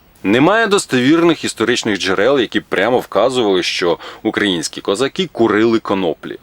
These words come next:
Однак відомо, що вони активно використовували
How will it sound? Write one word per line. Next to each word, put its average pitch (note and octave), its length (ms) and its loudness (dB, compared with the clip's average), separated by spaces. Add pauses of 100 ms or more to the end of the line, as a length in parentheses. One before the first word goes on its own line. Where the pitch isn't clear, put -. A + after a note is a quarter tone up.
Однак G#2 500 0
відомо, G#2 500 0
що - 240 -2
вони A#2+ 200 0
активно D#3 600 0
використовували G#2+ 880 0